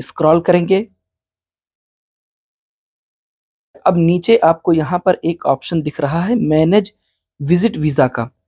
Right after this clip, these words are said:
आप लोग इसी मैनेज विजिट वीजा वाले ऑप्शन पर क्लिक कर देंगे। ये मैंने मैनेज विजिट वीजा वाले ऑप्शन पर क्लिक कर दिया।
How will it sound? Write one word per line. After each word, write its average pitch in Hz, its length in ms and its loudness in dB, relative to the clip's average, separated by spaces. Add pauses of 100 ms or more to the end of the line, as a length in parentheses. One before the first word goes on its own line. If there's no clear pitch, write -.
(160)
आप 165 220 0
लोग 196 140 2
इसी 175 200 -4
मैनेज 151 400 0
विजिट 151 280 -4
वीजा 147 240 2
वाले 147 220 4
ऑप्शन 143 360 -2
पर 139 120 -10
क्लिक 127 300 -8
कर 147 120 0
देंगे। 170 320 -4 (500)
ये 220 120 6
मैंने 190 260 2
मैनेज 160 440 -2
विजिट 143 300 -6
वीजा 143 220 -2
वाले 147 280 -2
ऑप्शन 139 320 -6
पर 160 140 -8
क्लिक 135 320 -10
कर 123 120 -4
दिया। 123 260 -2